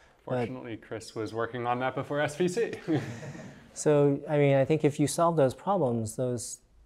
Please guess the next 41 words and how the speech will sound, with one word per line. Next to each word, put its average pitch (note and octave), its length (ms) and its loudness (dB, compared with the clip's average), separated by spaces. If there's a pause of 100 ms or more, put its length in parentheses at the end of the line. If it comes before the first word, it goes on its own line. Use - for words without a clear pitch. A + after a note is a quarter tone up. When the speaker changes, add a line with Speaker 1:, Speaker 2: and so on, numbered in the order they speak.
(220)
Speaker 1:
those B2 200 -4
become A#2+ 340 -4
much A2+ 240 -8
more G#2+ 400 -6 (340)
valuable. A2 380 -8
And C3 100 -4
I D3 160 -2
do D3+ 180 2
think G3+ 200 2
there D#3+ 100 6
are D3+ 60 6
certain F#3 300 0
things D#3 240 2
that C3+ 120 0 (440)
have D3+ 240 -4
to B2 80 -8
happen, A2 320 -6
right? A2 180 -8
Like, A2+ 180 -10
the A#2 80 -8
hardware C#3 540 -2
has A#2 180 -6
to A2+ 80 -10
happen A2 340 -10
before G#2+ 500 -8
a A2+ 80 -12
plethora A#2+ 540 -8
of G#2 100 -12
applications. - 640 -14 (640)
A C3 160 2
I C3 420 4 (400)
the C3 120 0
foundation C3+ 640 -2
models A2+ 320 -2
have A2+ 140 -6
to - 80 -10
get A2 180 -6
worked A#2+ 260 -8
on A2+ 120 -6
first A2+ 420 -6
before A2 540 -8